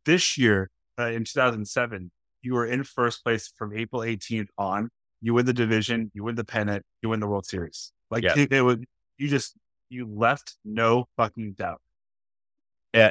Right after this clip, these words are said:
Speaker 2: yeah, I think that was so huge for the, the psyche of Red Sox fans, too, because Yankees fans could always still kinda throw that at you, where they're like, "Well,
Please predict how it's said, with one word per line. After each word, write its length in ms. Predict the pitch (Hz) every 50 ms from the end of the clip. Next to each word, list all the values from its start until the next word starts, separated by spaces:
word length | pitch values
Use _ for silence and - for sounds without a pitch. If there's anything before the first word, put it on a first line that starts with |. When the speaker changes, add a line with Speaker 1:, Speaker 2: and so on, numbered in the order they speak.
| - _ -
Speaker 2:
yeah, 120 | 113 113 -
I 220 | 95 113 117 120
think 200 | 113 165 156 135
that 100 | 151 131
was 100 | 127 120
so 160 | - - 135 120
huge 440 | - - 113 110 110 113 107 -
for 300 | - - 110 107 98 78 90
the, 340 | 98 107 101 95 92 87 82 65
the 360 | - 92 90 85 82 82 69 -
psyche 440 | - - 113 98 101 - 110 107 104
of 60 | 95
Red 180 | 101 101 104 -
Sox 260 | 120 110 110 107 -
fans, 320 | 117 120 120 117 110 - -
too, 220 | - 110 110 113
because 500 | 113 113 107 - 117 110 107 101 98 - _ _ _ _ _ _ _ _ _ _ _ _ -
Yankees 420 | 131 139 143 143 - 147 139 143
fans 220 | 165 139 135 -
could 120 | - 135 120
always 280 | 113 117 120 113 -
still 480 | - - - 113 107 101 95 92 90 - _ _ _ _ _ _ _ _ -
kinda 220 | 143 127 110 101
throw 300 | - - 127 120 110 104 - _ _ _ _ _ 110
that 260 | 107 104 101 98 95
at 240 | 90 87 82 - -
you, 60 | 90
where 80 | 90 98
they're 100 | 107 110
like, 80 | 113 123
"Well, 360 | 151 127 117 113 110 101